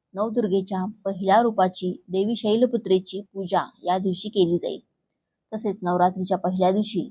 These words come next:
घरोघरी घटस्थापना केली जाते, घट बसवले जातात, अखंड दिवा लावला जातो. साक्षात देवी ही आपल्या घरामध्ये विराजमान होते. नवरात्रीचा पहिला दिवस आणि शेवटचा दिवस हे खूप महत्त्वाचे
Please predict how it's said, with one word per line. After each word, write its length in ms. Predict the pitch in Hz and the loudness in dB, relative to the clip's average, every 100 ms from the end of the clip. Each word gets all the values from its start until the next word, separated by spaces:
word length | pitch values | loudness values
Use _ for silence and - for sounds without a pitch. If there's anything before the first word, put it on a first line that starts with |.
| - | -4
घरोघरी 480 | 208 226 220 185 175 | 0 2 2 2 0
घटस्थापना 600 | 175 185 208 214 175 175 214 | -2 -2 -2 0 -2 -2 -2
केली 260 | 196 175 | 2 2
जाते, 320 | 160 151 - _ _ _ _ _ | 2 -4 -14 _ _ _ _ _
घट 260 | 196 220 233 | -2 0 0
बसवले 380 | 180 180 170 165 | 0 2 2 2
जातात, 300 | 165 160 165 _ _ _ _ | -2 -4 -10 _ _ _ _
अखंड 340 | 190 - 214 220 | -12 -4 0 0
दिवा 300 | 214 180 196 | 4 4 6
लावला 300 | 185 160 160 | 4 4 2
जातो. 300 | 165 151 - _ _ _ | -2 -6 -18 _ _ _
साक्षात 400 | - 202 - 220 | -2 -2 0 -2
देवी 360 | 185 190 190 185 - _ | 2 2 2 0 -4 _
ही 140 | 202 | 0
आपल्या 320 | 180 175 190 | 2 4 2
घरामध्ये 540 | 190 190 170 175 170 190 | 2 2 2 0 0 0
विराजमान 520 | 202 170 170 190 208 | 4 4 4 2 0
होते. 320 | 190 - - _ _ _ _ _ _ | 0 -4 -12 _ _ _ _ _ _
नवरात्रीचा 540 | 214 220 226 220 220 226 | -2 2 2 0 -4 0
पहिला 340 | 202 190 196 | 0 4 4
दिवस 400 | 202 190 165 - - | 6 2 0 -4 -8
आणि 160 | 190 | -8
शेवटचा 460 | 220 196 175 185 214 | -4 0 2 2 0
दिवस 380 | 208 190 147 - _ _ | 0 0 0 -4 _ _
हे 100 | 226 220 | -14 -6
खूप 240 | 247 247 | -6 -2
महत्त्वाचे 580 | 196 196 190 170 170 | -2 -2 0 -2 -2